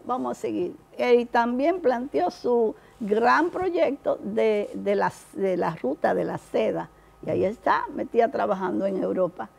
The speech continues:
en, en, especialmente en el área oriental de Europa. Entonces, te das cuenta que hay, obviamente, una, dos, do-, dos potencias, ya potencias reconocidas,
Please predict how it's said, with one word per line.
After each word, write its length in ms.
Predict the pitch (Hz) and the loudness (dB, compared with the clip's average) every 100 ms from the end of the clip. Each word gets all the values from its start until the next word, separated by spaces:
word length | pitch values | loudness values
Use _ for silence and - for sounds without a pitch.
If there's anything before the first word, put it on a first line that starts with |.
| - - - | -20 -20 -8
en, 260 | 208 196 - | -4 -4 -4
en, 240 | 190 - | -4 -2
especialmente 680 | 185 180 - - 196 196 - | -4 -4 -4 -2 -2 -2 -2
en 100 | 196 | -2
el 80 | 180 | -2
área 220 | 175 190 | -2 0
oriental 580 | 190 190 180 - 185 170 - - | 0 -2 -4 -4 -6 -6 -12 -14
de 280 | 220 160 - | -10 -8 -6
Europa. 480 | - 185 220 - - _ - - - | -4 -4 -4 -8 -14 _ -20 -20 -8
Entonces, 880 | 240 254 - 320 277 - 226 214 - - _ - | -4 0 4 4 4 2 0 0 -6 -20 _ 2
te 120 | 277 | 8
das 220 | 262 320 - | 8 6 4
cuenta 480 | 262 240 190 - 190 | 6 6 4 -4 -6
que 300 | - 240 202 | 2 2 4
hay, 340 | - 226 359 - - _ _ _ | 4 4 2 -4 -18 _ _ _
obviamente, 960 | - 247 285 262 240 233 247 - - 605 - - _ _ _ - | 4 6 6 4 4 2 0 2 2 0 -10 -20 _ _ _ 0
una, 480 | 226 240 254 247 - - | 2 4 2 2 -2 -10
dos, 540 | - 254 254 269 - - | -2 6 8 8 4 -6
do-, 320 | 196 247 226 196 | 0 2 2 2
dos 280 | 226 226 - - - | 2 2 0 -20 -4
potencias, 800 | - 277 - 311 285 - 226 220 | 0 2 4 4 2 -2 -4 -2
ya 140 | - 208 | 0 0
potencias 540 | 254 - 254 226 160 | 0 0 0 2 2
reconocidas, 720 | 262 302 269 269 - 254 262 | 2 -2 -2 -2 0 2 0